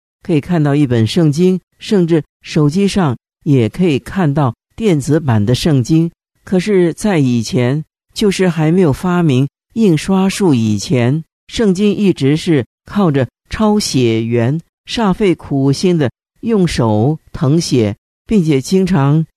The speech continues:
得花上一年以上的时间才能够制成一本。不像今天的我们，每个人都可以拥有，圣经是唾手可得。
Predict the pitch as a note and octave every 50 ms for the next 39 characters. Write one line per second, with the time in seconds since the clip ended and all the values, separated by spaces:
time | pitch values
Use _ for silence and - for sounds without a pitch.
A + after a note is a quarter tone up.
0 | _ _ _ _ - D3 C3+ C3 B2+ - F3+ F3+ F#3+ - - F#3 D3+ C3 - -
1 | _ _ _ _ A3+ A3 G3+ F3+ D#3 C#3+ C#3+ D3 D#3+ E3+ - C3 C3 C3 B2+ B2+
2 | B2 - G#3+ F#3+ D#3+ C#3+ C#3 - - C3+ C#3 C#3+ C#3+ E3 F3+ F3 F3 F3 E3 -
3 | _ _ _ _ _ - F3 F3 F#3+ G3 G3 G#3 - - A#3 G#3 E3+ - G#3 D3+
4 | E3 F3+ G3 G3+ F#3 D3+ - C3+ B2+ A#2 A2 G#2+ G#2 G#2 - - _ _ _ _
5 | _ _ - F3+ F#3+ F3 A3 G3 F3 E3 - G#3 F#3 F3+ F3+ F#3+ F3+ E3 D3 B2+
6 | A#2+ A2+ A2 A2 A2+ B2 C3+ - _ _ _ _ _ _ F#3 D#3+ E3 E3+ F#3 G#3
7 | B3 A3+ E3+ D#3+ D#3+ E3 E3+ E3+ E3+ E3+ - - D#3+ C#3+ C#3+ B2+ A2 G2 - _
8 | _ _ _ - - C#3 C#3+ C#3+ D#3 F3 D#3+ C#3 A2+ G2+ F#2 F2+ - _ _ _
9 | _ _ - - A3 F#3 E3+ D#3 F3+ F3+ F3+ E3 - F3 D3+ C#3 A#2 - _ _
10 | _ _ - - A3+ G#3+ F#3+ E3 D3 C3+ - - B2+ B2 B2 B2 C3 C3 - -
11 | - C3 A2+ G#2+ F2 - G#2 G#2 G2+ G2+ G#2+ A2